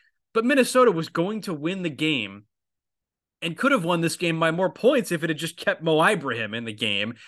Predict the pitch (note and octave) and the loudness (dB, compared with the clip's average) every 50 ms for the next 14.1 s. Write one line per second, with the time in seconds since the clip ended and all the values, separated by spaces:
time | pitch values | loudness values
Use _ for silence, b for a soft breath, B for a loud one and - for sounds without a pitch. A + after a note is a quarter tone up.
0 | B B B - G3+ A#3 G#3 E3+ - - F#3+ G#3+ G#3+ F#3 D#3+ D#3 D#3+ D3+ - - | B B B 0 2 2 2 0 0 2 4 4 6 6 4 4 4 2 2 -2
1 | - F3+ E3+ - - B2+ A2+ C3 D#3 C#3+ B2 - C#3 C#3 C#3+ D#3 C#3 B2+ B2 C#3+ | -2 -2 -2 -2 -4 -6 -2 0 2 2 0 0 -4 -6 -4 -6 -6 -6 -2 0
2 | D3 D#3+ D#3+ C#3+ B2+ A#2+ A2+ C3 C#3+ D3 - - G#2+ G2+ G2 G#2+ - B B B | 2 2 2 0 -2 -4 -4 -4 -4 -4 -4 -8 -10 -8 -8 -10 -12 B B B
3 | B C#3+ B - C#3+ C#3+ D3+ D3+ D3 C#3+ C3+ A2+ A2+ D3+ E3+ F3 E3+ - - D3 | B -14 B -4 -4 0 0 0 0 0 -2 -4 0 2 2 2 0 0 0 2
4 | D3+ D3+ B2+ A2 - b b b b b - C3 C#3 - - C#3+ C#3 C#3 C3+ C3 | 2 2 0 0 -4 b b b b b -4 -4 -2 0 0 2 2 2 2 2
5 | C3 - E3 D#3 D3+ D3+ C#3+ C3+ C#3 D3 C#3 C#3 C3+ A#2+ A#2+ A2 - D3+ E3 F3 | 0 0 0 2 2 2 2 2 2 2 2 2 0 -2 -10 -12 -8 -4 0 0
6 | E3 C3 G2+ - _ _ _ _ _ _ _ _ - D#3+ E3 F3+ G#3+ A3 A3 A#3+ | 0 0 -2 -6 _ _ _ _ _ _ _ _ -4 -2 0 0 0 0 2 2
7 | G#3 F#3+ - - - E3+ G#3+ A3 - A3 F3+ D3 D#3+ E3+ E3+ D#3 D3 - - F#3 | 2 0 0 -4 -8 -8 -6 -4 -2 -4 -4 -4 -4 -4 -4 -4 -4 -4 -2 0
8 | F#3 G#3+ G3+ F3+ C#3+ C3+ C3+ C3+ C3+ - - - E3 D3+ C3+ C3+ C3+ D3+ F#3 G3+ | 0 2 2 0 0 0 0 -2 -4 -6 -6 -4 -4 -4 -4 -4 -2 -2 -2 -2
9 | - - E3 - - A#2 A#2 A2 G#2+ G#2+ - - - b b b b b b b | -2 -6 -8 -8 -6 -4 -2 -2 -2 -4 -6 -10 -12 b b b b b b b
10 | - D#3 D3+ D3 C#3 C3 C3 B2+ - - - C3+ A#2+ B2 C3 C#3+ C#3+ D3+ D3+ C3+ | -2 0 0 2 2 0 0 0 -2 -4 -2 -2 0 0 0 0 0 0 0 2
11 | C3+ D3+ E3 E3 D3+ D3 D3+ D#3 C#3+ C#3 C#3 A#2+ B2 - D#3 D3+ C#3+ C3+ B2+ C3+ | 2 0 0 0 0 -2 -2 -2 -2 -4 -6 -6 -4 -4 -2 -2 -2 -2 -2 -2
12 | C#3+ D3+ E3 E3+ - _ _ _ _ _ _ _ - E3 E3+ D#3 D#3+ - _ _ | 0 0 0 -2 -4 _ _ _ _ _ _ _ 2 4 4 4 4 -2 _ _
13 | _ - - F#3+ F3 A#3+ B3 A3+ A#3 A3+ A3 G#3+ G#3 G3+ G3 G3 A3 B3+ G#3+ C#3+ | _ -8 -6 -6 -2 -2 -2 -2 0 2 2 2 2 2 2 2 2 2 2 0
14 | F#2+ E2+ | -2 -4